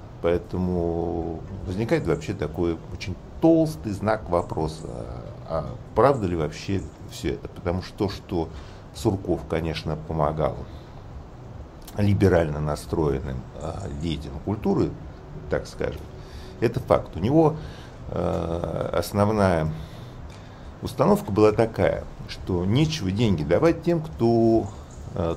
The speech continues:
топит за государство, ну, условно говоря, патриотам, ватникам, там, колорадам и прочим. Зачем? Они уже, как бы, ну, свои, условно говоря.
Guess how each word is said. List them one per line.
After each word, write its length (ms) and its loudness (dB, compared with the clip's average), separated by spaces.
топит 300 2
за 100 -2
государство, 500 -4
ну, 80 4
условно 320 2
говоря, 180 0
патриотам, 640 -4
ватникам, 540 2
там, 240 -8
колорадам 560 2
и 20 -8
прочим. 260 -8
Зачем? 340 -2
Они 160 4
уже, 440 2
как 160 0
бы, 180 -4
ну, 260 -2
свои, 440 -2
условно 360 -2
говоря. 400 -4